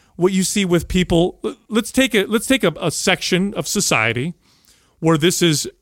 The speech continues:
uh, extreme. Let's take a section of the populace where their image, how they look, is constantly reinforced, uh, uh, how important they are, and it really impacts how much money they make.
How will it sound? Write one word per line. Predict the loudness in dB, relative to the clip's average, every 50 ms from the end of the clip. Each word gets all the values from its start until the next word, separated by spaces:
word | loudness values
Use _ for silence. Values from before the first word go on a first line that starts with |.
| _ -4
uh, | -2 0 0 0 0 0
extreme. | -2 -4 -4 -2 0 0 0 0 -2 -6 -8
Let's | -8 -6 -2
take | -2 -2
a | -2
section | -2 -2 0 0 -2 0 -2 -2 -2 0
of | 0 0 0 0
the | 0 2 2 2 0 -2 _ _ _ _ _ -12 -6 -2
populace | 0 0 0 0 0 0 0 0 -2 -2
where | 0 0 2 2 2 0 -2 -4 _ _ _ _ _ -4
their | 0 2 2 2
image, | 2 2 2 2 2 0 0 -2
how | -2 -2 0 2
they | 2 2
look, | 4 2 2 2 0 -6 _ _ _ _ _ _ _ _ _ 0
is | 2 2 2 2 0 -2
constantly | -4 0 0 0 2 0 0 0 0 2
reinforced, | 2 2 0 0 -2 0 2 4 4 4 2 0 -4 -6
uh, |
uh, | -6 -4 -4 -6 -8 -10 -10 -8 -6
how | -2 0 0 0
important | 0 0 -2 -4 -2 -2 -2
they | -2
are, | -2 -2 0
and | 0 0 0
it | 0 0 0 -2 -2
really | -4 -4 0 2 2 4 4 4 2 2
impacts | 0 0 0 0 0 0 -2 -2
how | -2
much | -2 -2 0 0
money | 0 2 2 4
they | 2 2
make. | 2 0 -2 -4